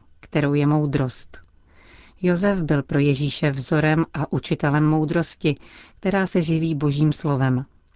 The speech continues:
Můžeme si představit, jak Josef učil Ježíška naslouchat Písmu svatému, zvláště tím, že jej v sobotu vodil do nazarecké synagogy. A nakonec je tu dimenze milosti.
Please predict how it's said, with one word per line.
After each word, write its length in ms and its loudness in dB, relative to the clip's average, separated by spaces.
Můžeme 320 4
si 120 -2
představit, 680 -2
jak 200 -2
Josef 340 0
učil 260 0
Ježíška 500 0
naslouchat 640 0
Písmu 360 -4
svatému, 600 0
zvláště 420 -2
tím, 300 2
že 120 0
jej 180 2
v 60 -8
sobotu 520 -2
vodil 360 -2
do 100 0
nazarecké 600 -2
synagogy. 640 0
A 80 4
nakonec 540 2
je 100 2
tu 140 0
dimenze 500 2
milosti. 600 0